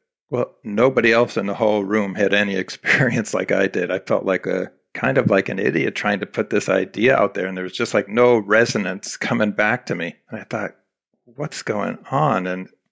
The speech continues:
I still was explaining to myself that it was a function of the actual space I was in. Well, I come back to, you know, Portland, the N U N M clinic. Well, there's no Buddhist practices going on in those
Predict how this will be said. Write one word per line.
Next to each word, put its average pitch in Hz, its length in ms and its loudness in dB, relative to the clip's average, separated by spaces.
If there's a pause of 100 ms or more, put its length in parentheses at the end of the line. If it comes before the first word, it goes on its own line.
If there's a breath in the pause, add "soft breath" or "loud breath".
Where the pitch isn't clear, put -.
(140)
I 101 300 0
still 170 320 2
was 147 180 2
explaining 120 500 0
to - 60 -8
myself 107 520 2
that 104 120 0
it 104 40 2
was 98 120 -6
a 98 60 -6
function 104 500 -2
of 95 200 -4
the 104 280 -6 (140)
actual 98 420 -2
space 98 460 -2
I 98 80 0
was 95 180 -6
in. 95 180 -6 (280)
Well, - 100 0
I 160 80 4
come 131 220 0
back 110 400 0
to, 98 280 4 (460)
you 110 80 -2
know, 101 60 0
Portland, 104 640 2
the 104 240 -2
N 101 200 2
U 104 100 2
N 101 100 0
M 101 300 0
clinic. 104 480 0 (100)
Well, 78 140 2
there's 131 240 0
no 113 180 4
Buddhist 104 460 -6
practices 98 580 -2
going 98 240 -4
on 98 140 -4
in 95 80 -8
those 95 200 -8